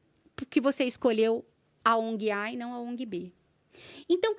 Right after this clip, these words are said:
a forma com que surgiu essas organizações sociais lá na década de noventa gerou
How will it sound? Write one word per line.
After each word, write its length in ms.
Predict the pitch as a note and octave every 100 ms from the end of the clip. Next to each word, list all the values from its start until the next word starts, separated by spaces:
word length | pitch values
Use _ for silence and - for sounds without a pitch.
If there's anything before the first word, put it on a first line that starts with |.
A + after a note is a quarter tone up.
| -
a 80 | -
forma 300 | - A#4 C#5
com 120 | B4
que 140 | -
surgiu 1040 | G#4+ - E4 A#3 G3+ A3+ B3 D4 D4 G#3 F3+ _ _ _ _ _ _ -
essas 260 | G3 G#3+ G#3
organizações 520 | G3 F#3+ F3+ F#3 F#3
sociais 320 | F#3 F#3+ G3
lá 260 | G3+ D4+ G#4
na 120 | C4+
década 340 | G#3 G#3 G3+ E3+
de 120 | E3
noventa 500 | E3 A3 D4 D4 - - - - - -
gerou 880 | D4 G#4 A4+ D#4+ F4 A4 F4+ G3